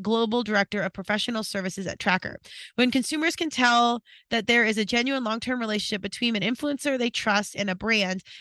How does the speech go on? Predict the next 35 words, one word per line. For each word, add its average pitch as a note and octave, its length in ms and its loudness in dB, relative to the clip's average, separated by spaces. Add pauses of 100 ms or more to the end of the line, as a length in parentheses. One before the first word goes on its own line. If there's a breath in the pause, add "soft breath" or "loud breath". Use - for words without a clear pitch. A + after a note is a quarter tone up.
it B3 80 2
increases C#4 500 0
the A#3 80 -4
chance A#3+ 400 -2
of G3+ 160 -4
consumer, A3 680 0 (300 loud breath)
uh, A#3 140 4
g-, A3 300 -4 (100)
increases D4+ 360 4
the C#4 60 -2
chance B3 220 0
a A#3 60 -4
consumer C4+ 380 0
will A#3+ 140 2
act G#3 280 2
on A3 140 0
their G3+ 200 0
recommendations. F#3 800 -4 (400 loud breath)
We C4 80 6
will B3+ 80 6
also C#4 260 4
see C#4 220 -2
how B3 100 4
longer-term A#3+ 600 -2
partnerships A3 500 -4
create G#3 260 0
more G#3+ 200 2
opportunities G#3+ 640 0
for G3+ 140 -4
spont-, G#3 480 -4
spontaneous B3 580 0
content G#3 540 -2 (340 loud breath)
between C#4 300 0
campaigns, A#3+ 520 2
which G#3+ 140 -4